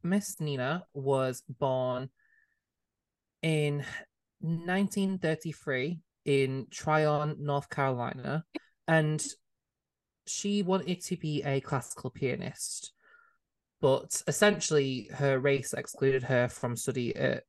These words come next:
the Curtis Institute of Music in Pennsylvania. Now, Nina's family had actually relocated to Pennsylvania from North Carolina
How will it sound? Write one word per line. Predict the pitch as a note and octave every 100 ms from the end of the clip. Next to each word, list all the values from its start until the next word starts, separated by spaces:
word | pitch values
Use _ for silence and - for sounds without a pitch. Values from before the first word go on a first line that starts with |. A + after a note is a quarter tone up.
| -
the | C3 C3
Curtis | - C#3 C3 -
Institute | B2 - - B2
of | C3
Music | A#2+ -
in | B2
Pennsylvania. | C#3 B2+ B2 B2 B2 F#2 - - -
Now, | C3
Nina's | C#3+ F3+ F#3 -
family | D3+ C#3
had | C3+
actually | B2+ -
relocated | B2+ A2+ A2+ C#3+ B2+
to | -
Pennsylvania | B2+ A2+ A#2 A2+ A2+
from | A#2+
North | A#2 A2+
Carolina | - A#2 A2+ A#2+ A2+